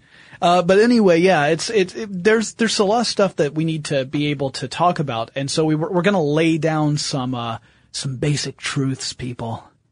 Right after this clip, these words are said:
Come along with us. Uh, so to begin with,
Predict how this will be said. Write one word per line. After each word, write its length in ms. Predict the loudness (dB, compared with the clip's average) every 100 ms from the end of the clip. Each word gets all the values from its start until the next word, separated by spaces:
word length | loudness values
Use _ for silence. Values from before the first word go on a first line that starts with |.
| _
Come 160 | -6 -4
along 320 | -2 -2 -4
with 120 | -4
us. 360 | -8 -8 -10 -12 -20 -20 -20 -2
Uh, 160 | -2
so 380 | 0 2 4 2
to 200 | 0 0
begin 440 | 2 0 0 4 4
with, 320 | 4 -2